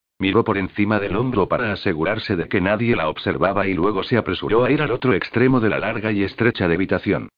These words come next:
Había observado que había un balcón, más allá de las puertas cristaleras, protegido dentro de una estancia abovedada. Cristina solo quería robar unos minutos preciosos de gozosa quietud antes de que alguien viniera de buscarla.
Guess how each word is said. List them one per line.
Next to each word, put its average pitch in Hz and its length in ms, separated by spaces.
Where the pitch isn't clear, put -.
Había 101 320
observado 98 560
que 92 100
había 107 240
un 98 140
balcón, 107 460
más 120 280
allá 107 220
de 101 100
las 80 140
puertas 123 500
cristaleras, 92 840
protegido 98 580
dentro 101 340
de 85 100
una 107 240
estancia 113 600
abovedada. 82 560
Cristina 123 540
solo 110 300
quería 123 320
robar 87 360
unos 147 240
minutos 120 400
preciosos 110 540
de 95 100
gozosa 98 380
quietud 101 380
antes 107 360
de 104 100
que 90 160
alguien 101 380
viniera 98 420
de 82 80
buscarla. 62 540